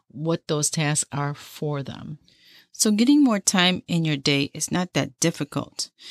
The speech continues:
You might be feeling overwhelmed and doing many things without getting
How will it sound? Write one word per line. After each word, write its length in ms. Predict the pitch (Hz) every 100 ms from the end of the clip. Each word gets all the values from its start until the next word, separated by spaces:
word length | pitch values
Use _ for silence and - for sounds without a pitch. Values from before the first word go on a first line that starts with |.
| - - -
You 120 | 202
might 220 | 247 254
be 120 | 220
feeling 500 | 190 - 185 170 156
overwhelmed 800 | 151 139 135 131 131 160 262 269 - - - _ -
and 500 | 160 151 143 147 - _ _ _ _ -
doing 320 | 175 175 165
many 260 | 165 156
things 400 | 151 170 160 160
without 260 | 151 147 139 -
getting 380 | 139 156 151 156